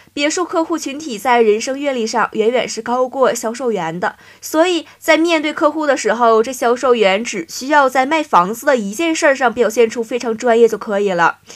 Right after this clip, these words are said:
所以为此，他的团队不仅会介绍项目，还会帮客户了解贷款、制定贷款方案，所以呢，客户会比较信任销售的。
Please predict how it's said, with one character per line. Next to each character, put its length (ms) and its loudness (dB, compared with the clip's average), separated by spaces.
所 220 4
以 100 2
为 220 6
此， 340 0
他 240 2
的 80 2
团 300 0
队 180 4
不 240 -4
仅 240 -4
会 200 -4
介 120 0
绍 160 -2
项 340 4
目， 180 -4
还 280 4
会 180 2
帮 240 8
客 220 4
户 200 0
了 180 6
解 160 0
贷 180 -4
款、 380 2
制 200 0
定 180 -2
贷 160 0
款 180 -4
方 260 0
案， 220 2
所 300 2
以 160 2
呢， 120 2
客 200 0
户 60 -2
会 120 0
比 160 -8
较 160 0
信 360 0
任 200 6
销 240 -2
售 380 0
的。 160 -10